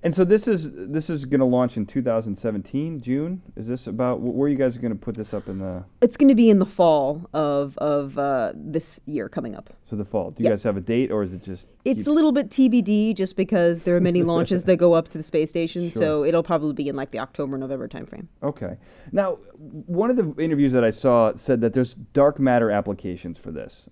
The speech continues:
Speaker 1: Um, let's talk about dark matter. It's my favorite type of matter. Uh, it's very broody. What, what is dark matter, and why is it important?
Speaker 2: So I, I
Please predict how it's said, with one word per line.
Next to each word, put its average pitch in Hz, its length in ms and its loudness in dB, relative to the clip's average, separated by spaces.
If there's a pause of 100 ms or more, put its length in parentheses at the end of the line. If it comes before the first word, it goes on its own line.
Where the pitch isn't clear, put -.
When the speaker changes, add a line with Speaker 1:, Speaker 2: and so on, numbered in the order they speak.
(100)
Speaker 1:
Um, 104 320 -2
let's 196 180 -2
talk 233 220 -2
about 170 240 4
dark 120 200 4
matter. 113 400 4
It's - 140 -6
my 123 100 2
favorite 139 380 0
type 104 240 -4
of 98 80 -8
matter. 95 500 -4
Uh, 90 200 -8
it's 101 100 -10
very 127 220 0
broody. 104 500 -2 (260)
What, 147 360 0 (300)
what 135 520 -4
is 170 140 2
dark 127 240 2
matter, 107 320 2
and 98 260 -6
why 98 180 -2
is 95 100 -6
it 92 40 -6
important? - 420 -12 (380)
Speaker 2:
So 226 420 8 (580)
I, 185 220 4 (140)
I 185 180 4